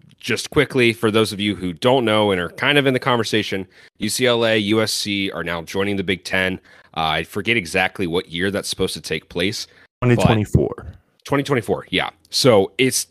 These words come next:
Speaker 1: happening fairly quickly. Um, and with that said,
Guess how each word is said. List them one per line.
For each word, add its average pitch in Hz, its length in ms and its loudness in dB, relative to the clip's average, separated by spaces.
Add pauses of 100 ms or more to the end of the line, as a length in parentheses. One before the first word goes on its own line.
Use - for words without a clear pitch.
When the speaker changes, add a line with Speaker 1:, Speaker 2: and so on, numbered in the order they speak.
Speaker 1:
happening 180 340 2
fairly 165 360 2
quickly. 101 480 -2 (420)
Um, 80 440 -8 (420)
and 90 580 -2 (580)
with 156 220 2
that 107 240 2
said, 113 500 2